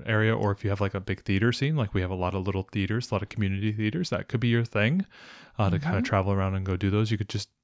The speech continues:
Speaker 1: incorporate them into field trips, and, you know, what type of learning can
Speaker 2: Right.
Speaker 1: you learn from that? Or
Speaker 2: And again, you're scheduling
Speaker 1: Yeah.
Speaker 2: something, which helps keep it, you
Speaker 1: Yep.
Speaker 2: know, keep it something that fits into your routine.
Speaker 1: And that's achievable as well.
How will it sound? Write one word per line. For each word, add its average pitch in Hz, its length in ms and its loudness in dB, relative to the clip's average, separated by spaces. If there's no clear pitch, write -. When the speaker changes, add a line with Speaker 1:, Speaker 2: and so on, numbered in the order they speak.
Speaker 1:
incorporate 131 380 6
them 113 180 4
into 107 140 4
field 131 240 2
trips, 92 260 -6
and, 92 200 -6
you - 120 -10
know, 95 60 -2
what 95 140 -2
type 104 120 0
of 104 80 4
learning 101 440 4
can 117 100 4
Speaker 2:
Right. 226 80 8
Speaker 1:
you 101 80 6
learn 107 120 6
from 98 160 0
that? 90 120 0
Or 95 160 4
Speaker 2:
And 202 100 6
again, 233 260 6
you're 233 100 4
scheduling 214 380 2
Speaker 1:
Yeah. 117 280 4
Speaker 2:
something, 180 160 2
which 165 140 -2
helps 165 340 -2
keep - 360 -6
it, 156 240 2
you 117 80 2
Speaker 1:
Yep. 147 80 6
Speaker 2:
know, 139 260 0
keep 175 220 -6
it - 160 -10
something 156 460 0
that 151 140 -2
fits - 360 -2
into 160 320 0
your 139 100 -2
routine. 143 480 -4
Speaker 1:
And 131 140 4
that's 104 160 4
achievable 101 640 4
as 95 140 -2
well. 95 300 2